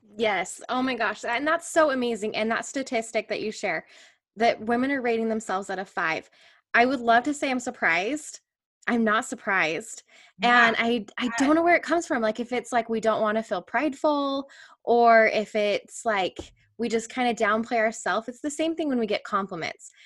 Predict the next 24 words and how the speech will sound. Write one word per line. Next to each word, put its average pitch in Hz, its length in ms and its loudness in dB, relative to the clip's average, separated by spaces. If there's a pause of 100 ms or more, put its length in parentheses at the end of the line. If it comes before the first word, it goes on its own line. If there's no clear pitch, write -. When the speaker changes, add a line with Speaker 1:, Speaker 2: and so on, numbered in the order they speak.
(140)
Speaker 1:
Have 247 160 2
you 262 100 2
ever 330 420 4 (600)
listened 240 460 2
to 269 100 -2
yourself 214 580 -2 (300)
get 202 240 4
a 202 60 -2
compliment 208 520 -4
and 190 280 -2
you 196 180 -4
either 190 540 0 (420)
downplay 226 640 4
it - 420 -2 (340)
or 220 140 4
you 233 140 2
find 226 300 0
something 226 300 -2
to 208 60 -2
compliment 202 640 -4 (180)
the 202 120 -8
person 185 680 -6 (140)
back 170 260 2 (100)
on? 147 280 -4